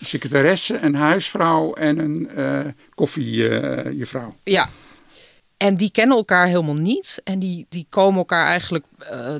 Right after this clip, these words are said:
Speaker 2: toevallig te-, nou, niet eens tegen. Ze zijn alle drie in een winkel aanwezig. En een van de drie, eh, wil, eh, winkeldiefstal plegen. En die wordt gepakt door de eigenaar of door de man die in de winkel staat.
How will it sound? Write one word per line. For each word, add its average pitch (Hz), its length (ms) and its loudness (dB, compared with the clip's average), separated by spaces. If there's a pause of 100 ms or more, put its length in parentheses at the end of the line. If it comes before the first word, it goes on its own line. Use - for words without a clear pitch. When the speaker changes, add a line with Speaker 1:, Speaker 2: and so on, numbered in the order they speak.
Speaker 2:
toevallig 185 500 0
te-, 175 240 2
nou, 160 140 0
niet 131 140 -2
eens 131 200 -2
tegen. 175 360 0
Ze - 60 0
zijn 156 200 2
alle 170 280 0
drie 156 340 -6
in 170 140 -2
een 147 100 -4
winkel 196 360 -4
aanwezig. 175 680 -4
En 160 360 -6
een 190 240 0
van 185 180 -4
de 165 100 -6
drie, 156 360 -8 (160)
eh, 151 380 -10 (100)
wil, 151 380 -6
eh, 156 280 -10
winkeldiefstal 190 640 -4
plegen. 175 520 -6 (440)
En 160 140 -4
die 156 100 -4
wordt 165 160 -2
gepakt 190 560 -2
door 160 200 -4
de 151 100 -4
eigenaar 196 720 0
of - 120 -12
door 147 180 -8
de 143 60 -10
man 160 220 -4
die 165 100 -4
in 147 80 -4
de 143 60 -8
winkel 180 220 -8
staat. 175 440 -2